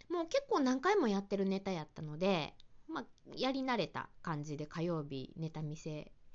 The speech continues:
で年末調整というネタをやったんですけれども、その時にですね、あの、手直しというか、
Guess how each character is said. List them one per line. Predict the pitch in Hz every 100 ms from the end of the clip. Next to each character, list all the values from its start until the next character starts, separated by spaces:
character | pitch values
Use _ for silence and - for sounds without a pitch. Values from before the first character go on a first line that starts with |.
| - - -
で | 202 214 - - - -
年 | 175 185
末 | 185 -
調 | 233 196
整 | 170
と | 143
い | 143
う |
ネ | 151 156
タ | 147
を |
や | 180
っ | 254
た | 202
ん | 143
で | 147
す |
け | -
れ | 143
ど | 143
も、 | 160 180 - - - - - - - -
そ | - 339
の | 349
時 | 349 233
に | 170
で | 151 147
す | 151
ね、 | 151 143 135 - 175 - -
あ | 160
の、 | 160
手 | - 196
直 | 294 381 254
し | - 175 151 - -
と | 151
い | 147
う | 156 156
か、 | - 147 135